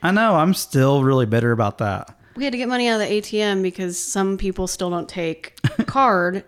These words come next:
Speaker 2: at their, which I guess if you're
Speaker 1: It's
Speaker 2: just
Speaker 1: a,
Speaker 2: like
Speaker 1: it's a bad area for, uh, signal.
Speaker 2: Yeah, there's also no reception. You're in the middle of nowhere. This is the Midwest. It's Indiana. It's
Speaker 1: Mm-hmm.
Speaker 2: cornfields.
Speaker 1: So if you've never been there, you have to have it on your G P S beforehand.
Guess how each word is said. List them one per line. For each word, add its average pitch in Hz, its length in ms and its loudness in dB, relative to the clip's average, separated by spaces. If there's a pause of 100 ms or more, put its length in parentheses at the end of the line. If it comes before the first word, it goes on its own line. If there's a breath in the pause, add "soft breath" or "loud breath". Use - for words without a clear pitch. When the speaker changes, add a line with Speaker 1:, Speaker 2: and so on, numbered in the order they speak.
(100)
Speaker 2:
at 180 160 -8
their, 165 420 -4
which 254 300 -4
I 233 140 0
guess 196 320 -4
if 180 120 -14
you're 175 80 -10
Speaker 1:
It's 165 160 0
Speaker 2:
just - 40 2
Speaker 1:
a, - 40 6
Speaker 2:
like 143 300 0 (120)
Speaker 1:
it's - 220 -2
a 151 60 2
bad 143 440 2
area 135 380 4
for, 117 760 0
uh, 107 200 0
signal. - 460 -6
Speaker 2:
Yeah, 196 160 -4
there's 170 180 -6
also 170 240 -4
no 165 220 -4
reception. 160 520 -4
You're 196 120 0
in 277 60 0
the 285 40 2
middle 277 220 0
of 247 60 -2
nowhere. 202 280 -2
This 156 220 -8
is 165 140 -8
the 165 100 -6
Midwest. 170 480 -2
It's 156 120 -14
Indiana. 160 440 -4 (180 loud breath)
It's 123 240 4
Speaker 1:
Mm-hmm. 120 60 0
Speaker 2:
cornfields. 160 640 -4
Speaker 1:
So - 120 -4
if 151 120 0
you've 170 80 2
never 196 180 0
been 147 240 0
there, 123 140 2
you 123 180 0
have 123 180 2
to 127 80 2
have 123 120 2
it 120 40 2
on 120 80 4
your 110 100 2
G 113 120 -2
P 110 160 -2
S 107 180 0
beforehand. 101 680 -4